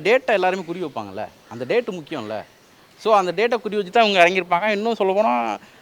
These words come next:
ரஜினி படம் எப்போ விடுறாருலாம் தெரியாது. அது அவர் விடுற-, வர்ற அன்னைக்கு தான் தீபாவளி.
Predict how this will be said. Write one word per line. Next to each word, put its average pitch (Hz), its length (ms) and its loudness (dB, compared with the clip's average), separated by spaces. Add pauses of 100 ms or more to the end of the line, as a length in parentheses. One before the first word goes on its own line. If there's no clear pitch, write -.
(280)
ரஜினி 202 300 -6
படம் 247 180 -6
எப்போ 214 320 -6
விடுறாருலாம் 214 460 -4
தெரியாது. 165 280 -6
அது 123 220 0
அவர் 139 180 -2
விடுற-, 151 260 -8
வர்ற 139 160 -4
அன்னைக்கு 214 280 -6
தான் 202 120 -8
தீபாவளி. 117 360 -12